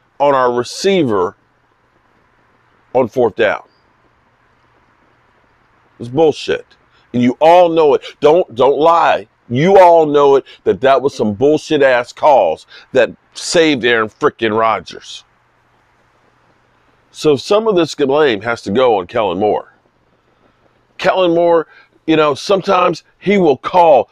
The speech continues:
the perfect frickin' drive. And you'll go, "Okay, Kellen Moore's got it."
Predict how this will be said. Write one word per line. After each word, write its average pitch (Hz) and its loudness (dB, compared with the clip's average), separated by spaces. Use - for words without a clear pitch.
the - 2
perfect 165 -4
frickin' 156 -2
drive. 160 -2
And 160 -2
you'll 165 2
go, 165 4
"Okay, - 2
Kellen 226 0
Moore's 214 2
got 185 0
it." - -8